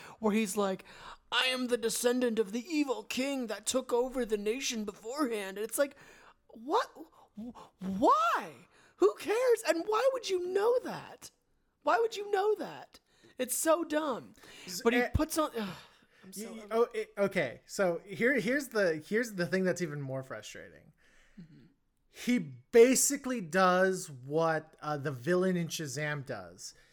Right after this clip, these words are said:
Speaker 2: He talks to some demons who are like, "We're gonna give you magic powers," and they give him magic powers.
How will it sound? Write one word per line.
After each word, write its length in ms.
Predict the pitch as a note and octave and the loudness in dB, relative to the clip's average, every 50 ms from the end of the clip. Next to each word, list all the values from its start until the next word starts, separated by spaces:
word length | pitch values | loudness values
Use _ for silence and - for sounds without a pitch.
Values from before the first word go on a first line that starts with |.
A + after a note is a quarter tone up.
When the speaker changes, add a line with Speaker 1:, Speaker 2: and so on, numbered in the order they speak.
| _ _ | _ _
Speaker 2:
He 280 | - - F#3 F#3 F3+ F3 | -8 -4 -2 0 0 -2
talks 560 | F3 - - F3+ F3+ F#3 G3 F#3+ - - - | -4 -4 -2 2 4 4 4 2 0 -6 -8
to 360 | - - G#3+ G#3 G3+ G3+ G3+ G3 | -8 -8 -6 -4 -4 -4 -4 -4
some 220 | - G3+ F#3 E3+ | -4 -4 -4 -4
demons 500 | C3+ D#3+ D#3 D#3+ E3 E3 E3 E3 D#3+ D3+ | -4 -6 -6 -4 -4 -2 -2 -4 -4 -6
who 100 | - D#3 | -6 -4
are 140 | D3+ D3+ D3 | -4 -2 -2
like, 340 | C#3+ C#3+ C#3+ C#3 C#3 C3+ - - - - - - - _ | -2 -2 -2 -4 -4 -6 -10 -16 -20 -20 -20 -20 -6 _
"We're 180 | - C4+ D4+ C4+ | 2 2 4 4
gonna 200 | G#3+ F#3+ F#3 F3 | 2 0 0 -2
give 160 | D3 F3 E3+ | -2 -2 -2
you 120 | F#3 F#3 | 0 2
magic 320 | F#3 F#3 F#3 F3 E3 D#3+ - | 2 2 2 2 0 -4 -4
powers," 640 | F#3 G3+ A3 A3+ G3+ F3 D#3+ D3+ D3+ D3 C#3+ - - - | 0 4 4 6 6 4 2 0 -2 -4 -8 -10 -12 -10
and 420 | E3 D#3+ D#3+ D#3+ D#3+ D#3 D3+ C#3 D3 - | -6 -2 0 0 0 -2 -2 -6 -10 -12
they 240 | D#3 C3+ E3 E3 E3 | -4 0 0 0 2
give 240 | C3 D#3+ F3+ F3 E3 | 2 0 0 2 0
him 140 | E3+ D#3+ D#3+ | -2 -2 -2
magic 400 | D#3 D3+ D3+ - D3+ - - - | -2 -2 -2 -4 -8 -12 -6 -4
powers. 480 | D#3+ D3+ D3 C3+ A#2 G#2 A#2+ B2 - | -2 -2 -2 -2 -4 -8 -10 -14 -18